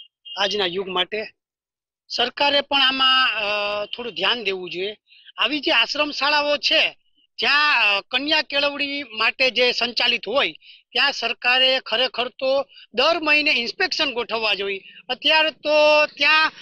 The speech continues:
અ, સતત નજર રાખવી જોઈએ, કારણ કે આવા બનાવો દિવસે ને દિવસે વધતા જાય છે. આ તો દીકરીની જે જાગૃતતા હતી, જે એણે બૂમાબૂમ કરી મૂકી, એના હિસાબે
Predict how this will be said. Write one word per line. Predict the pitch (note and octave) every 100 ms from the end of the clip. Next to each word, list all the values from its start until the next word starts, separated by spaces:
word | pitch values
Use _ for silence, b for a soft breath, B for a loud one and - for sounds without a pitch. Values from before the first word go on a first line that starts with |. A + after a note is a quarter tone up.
| B
અ, | A#3 A#3 A#3+
સતત | D#4 E4 E4
નજર | D#4+ A3+ D4 F4
રાખવી | C#4+ - A#3+
જોઈએ, | F#3 G3 F3
કારણ | _ _ - C4+
કે | C#4+
આવા | C4+ D4+
બનાવો | C4 C#4 D4
દિવસે | C#4 C4 C4+
ને | C#4
દિવસે | A#3+ -
વધતા | A#3+ G3 - A#3
જાય | A3+ A3+
છે. | B3 A#3+ B B B
આ | A3
તો | C#4+ F#4 F#4
દીકરીની | C4 C#4+ D#4+ E4+ F4+ F4+
જે | F4+
જાગૃતતા | G#3+ G3 A#3 F4 - E4 D4
હતી, | D4 D#4+ E4+
જે | B3 D4+
એણે | D#4+ C4+ D4 D#4+ - B -
બૂમાબૂમ | C4 F#4+ G4 F4
કરી | C4+ C4 C4
મૂકી, | A#3 - A#3 - B B -
એના | B3+ F4
હિસાબે | G4+ F4 F4+ F4+ F4+ F4